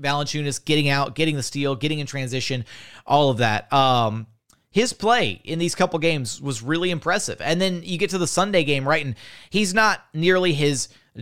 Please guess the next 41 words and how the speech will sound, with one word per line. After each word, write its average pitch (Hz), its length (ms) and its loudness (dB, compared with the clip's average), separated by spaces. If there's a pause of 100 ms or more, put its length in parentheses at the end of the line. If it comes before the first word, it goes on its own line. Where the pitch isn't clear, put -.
dominant 170 500 2
self 160 640 2
offensively. 160 640 2
The 147 80 2
Rockets 139 420 0
didn't 147 240 -2
make 147 220 -2
it - 120 -4
necessarily 139 500 -2
a 127 100 -2
point - 480 -4 (280)
to 139 600 0 (520)
get 165 180 -2
to 160 100 -4
those 143 180 4
Şengün 143 420 0
post-ups 151 560 0
early 147 280 0
in 160 80 0
the 156 80 -2
game, 160 180 0
which 143 140 -2
I 139 40 4
really 151 240 0
do 135 140 0
enjoy 131 400 0
when 127 140 -2
they 123 80 -2
try 131 160 -2
to 135 80 -2
make 131 160 -2
it 127 40 -4
a 123 40 -6
point 135 260 -6
to 123 60 -10
get 127 160 -4
Şengün 127 520 0
and, 113 160 -4
and 131 140 -4
also 127 220 -4
Jabari 120 580 -2